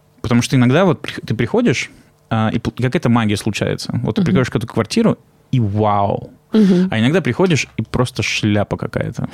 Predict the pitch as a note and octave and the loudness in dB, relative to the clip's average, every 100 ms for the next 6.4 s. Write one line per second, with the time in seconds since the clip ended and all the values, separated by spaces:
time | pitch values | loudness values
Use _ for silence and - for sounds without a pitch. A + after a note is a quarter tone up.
0 | - D4+ F4 - F#4 - - - - - | 2 4 4 2 -6 -10 -12 -12 -12 -4
1 | A2 C3 - B2+ B2 - A2+ B2 A2 - | -2 0 2 2 2 2 0 2 0 -2
2 | - - - - - - - D3 G3 F#3+ | -6 -8 -8 -16 -16 -12 0 4 6 6
3 | C3 A2+ A2+ A#2+ - A2+ - A2+ A2 A2+ | 6 2 0 -2 -2 -6 -2 0 0 0
4 | A2 - A2+ A#2 A2 G#2+ G#2+ G2+ G#2 G#2+ | -2 -2 0 2 2 4 4 4 2 0
5 | G#2 - B2+ B2 A2+ A#2 A#2 A2+ - A2 | 0 -2 0 0 0 0 0 -2 -2 -2
6 | G#2+ - - | -2 -2 -4